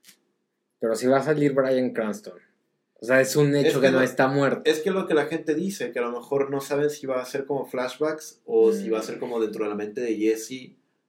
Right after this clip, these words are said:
Speaker 2: eh, que siga
Speaker 1: Ah, bueno.
Speaker 2: personificado,
Speaker 1: Me encanta
Speaker 2: o sea.
Speaker 1: cuando la gente hace esas teorías.
Speaker 2: Eh, está
Speaker 1: Porque aparte yo no tengo la imaginación
Speaker 2: Sí,
Speaker 1: suficiente
Speaker 2: sí,
Speaker 1: como
Speaker 2: sí,
Speaker 1: para
Speaker 2: sí.
Speaker 1: hacer esas
Speaker 2: La, la gente
Speaker 1: teorías.
Speaker 2: está muy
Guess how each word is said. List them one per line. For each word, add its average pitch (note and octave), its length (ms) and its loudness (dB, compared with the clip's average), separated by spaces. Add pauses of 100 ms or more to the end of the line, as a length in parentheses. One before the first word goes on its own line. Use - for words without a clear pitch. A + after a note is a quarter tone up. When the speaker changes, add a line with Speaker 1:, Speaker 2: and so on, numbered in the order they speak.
Speaker 2:
eh, F#2+ 480 -2
que G2+ 100 -2
siga G#2 300 -2
Speaker 1:
Ah, - 20 0
bueno. G#2 160 -2
Speaker 2:
personificado, G2 800 -6
Speaker 1:
Me F#2 80 0
encanta A#2 220 -2
Speaker 2:
o - 20 0
sea. C3+ 100 0
Speaker 1:
cuando A#2+ 240 -2
la G#2 140 -4
gente G#2+ 320 -6
hace A#2 160 -6
esas A#2 240 -10
teorías. G2+ 520 -6
Speaker 2:
Eh, G2 280 -2
está F2 80 -8
Speaker 1:
Porque B2 180 2
aparte C3 320 6
yo D3 100 6
no C#3+ 160 0
tengo C#3 220 2
la C#3+ 140 4
imaginación A2+ 600 -2
Speaker 2:
Sí, - 40 -10
Speaker 1:
suficiente A2+ 540 2
Speaker 2:
sí, - 60 -2
Speaker 1:
como B2+ 160 2
Speaker 2:
sí, A#2+ 40 -4
Speaker 1:
para D#3 280 8
Speaker 2:
sí. D3+ 40 2
Speaker 1:
hacer D3+ 200 4
esas D3+ 80 2
Speaker 2:
La, D#3 100 6
la - 80 -6
gente C#3 160 6
Speaker 1:
teorías. C3 240 2
Speaker 2:
está C3+ 160 -6
muy C3+ 140 -6